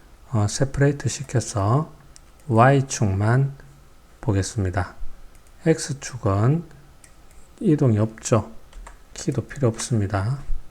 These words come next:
저 Y축을 한번 보고, 어, 어떤 모양이 되어야 할까를 한번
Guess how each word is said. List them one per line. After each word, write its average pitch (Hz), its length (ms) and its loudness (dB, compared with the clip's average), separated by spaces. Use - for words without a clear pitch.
저 113 120 -2
Y축을 110 680 2
한번 104 400 0
보고, 117 680 2
어, 104 400 2
어떤 185 1160 6
모양이 120 600 6
되어야 110 600 4
할까를 104 680 2
한번 104 400 -2